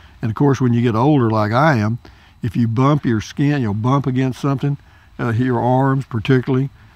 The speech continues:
uh, you'll, it'll bleed under the skin. And if you bump it too hard, or not that hard, but it'll tear your skin and you'll bleed on your clothes and ruin a nice shirt. And here comes some old cattle down here from the ranch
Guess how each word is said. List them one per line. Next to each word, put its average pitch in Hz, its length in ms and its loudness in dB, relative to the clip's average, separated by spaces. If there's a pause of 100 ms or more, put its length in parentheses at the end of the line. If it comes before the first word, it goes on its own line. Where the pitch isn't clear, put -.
(200)
uh, 117 240 -2
you'll, 143 300 0
it'll 147 180 0
bleed 127 360 2
under 127 180 0
the 113 100 -2
skin. 151 340 -2
And 123 80 0
if 110 120 -4
you 127 100 2
bump 135 280 0
it 104 120 -4
too 196 300 2
hard, 113 320 -2
or 101 120 -6
not 117 280 -6 (420)
that 131 360 0
hard, 113 260 0
but 113 100 -2
it'll 143 240 -2
tear 143 260 0
your 135 180 2
skin 147 340 -2
and 123 120 0
you'll 135 160 0
bleed 123 340 2
on 127 160 2
your 127 120 -2
clothes 123 480 0
and 113 240 -2
ruin 123 220 0
a 113 80 -2
nice 117 320 -4
shirt. 123 360 -4 (720)
And 110 140 -2
here 135 160 0
comes 127 360 -4
some 107 180 -6
old 120 240 -4
cattle 127 400 -4
down 104 300 -6
here 110 240 -6 (600)
from 107 200 -4
the 104 60 -2
ranch 120 420 -4